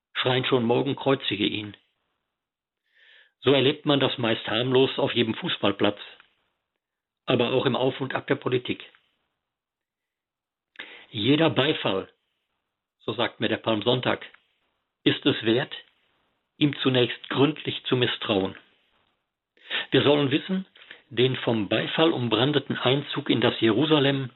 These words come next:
unseres ganz persönlichen Erfolgs legen wir auch auf einem geliehenen Esel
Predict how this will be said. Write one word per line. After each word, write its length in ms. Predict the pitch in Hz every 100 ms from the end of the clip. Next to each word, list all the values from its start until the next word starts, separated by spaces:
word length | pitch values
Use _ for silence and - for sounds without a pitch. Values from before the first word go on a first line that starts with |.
| - - - _
unseres 420 | - 139 - 110
ganz 260 | 92 127 -
persönlichen 640 | - 131 117 139 147 - 135
Erfolgs 480 | 135 - 110 - - - - _ _ _ _ _ _ _ _
legen 340 | 127 139 135
wir 200 | 101 110
auch 360 | 120 135 - - _ _ _ -
auf 180 | 143 -
einem 280 | - 127 110
geliehenen 600 | 110 107 139 139 127 131
Esel 420 | 127 120 101